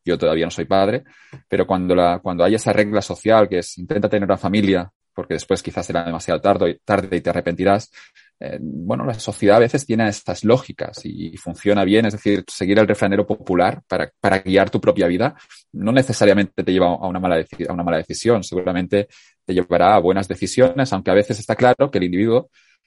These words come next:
eh, estará un poco limitado, ¿no? Por todas esas reglas sociales, por os-, por todas esas normas de comportamiento. Y yo sí que animo a todo el mundo a, a, al final a, a entender un poco cuáles son sus preferencias y a, y a escoger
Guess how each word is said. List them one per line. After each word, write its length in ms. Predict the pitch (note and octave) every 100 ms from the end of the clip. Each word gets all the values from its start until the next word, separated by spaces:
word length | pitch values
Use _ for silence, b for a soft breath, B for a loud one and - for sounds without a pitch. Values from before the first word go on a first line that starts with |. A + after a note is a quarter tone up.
| _
eh, 260 | - F2+ E2+
estará 300 | D#2+ - F2
un 120 | F#2+
poco 520 | G2+ F#2+ - G#2+ A2 _ _
limitado, 640 | G2+ G2+ F#2+ A2+ G#2+ F#2+
¿no? 200 | E2 B2
Por 180 | - F2+
todas 280 | - F#2 F2
esas 180 | F2+ F2+
reglas 320 | F#2+ F2+ F2+
sociales, 540 | - - G#2 G#2+ A2 -
por 160 | F#2
os-, 280 | F2 - -
por 140 | F#2+ -
todas 260 | F#2+ F2
esas 240 | F#2 F#2 G2+
normas 300 | G2 G2 F#2+
de 80 |
comportamiento. 720 | F#2 F2+ F2 G2 A2 A2+ C#3 b b b b b -
Y 80 | F2+
yo 100 | E2+
sí 140 | -
que 80 | F2
animo 220 | F#2 F#2+
a 40 | F#2
todo 140 | F#2+
el 60 | F#2
mundo 300 | F#2+ G#2 A#2+
a, 180 | F#2+ D#2+
a, 180 | E2
al 80 | E2+
final 340 | - G#2+ F2 G2
a, 60 |
a 200 | F2 -
entender 320 | F2+ F2+ F2+
un 120 | G2 F#2
poco 280 | A2 G2
cuáles 220 | F#2 F#2+ F#2
son 160 | F#2+
sus 160 | - F2+
preferencias 720 | F#2 F#2 F2 F2+ G#2 A#2 - b b b -
y 140 | F#2
a, 60 | -
y 60 |
a 60 | E2+
escoger 580 | - - - G#2 G#2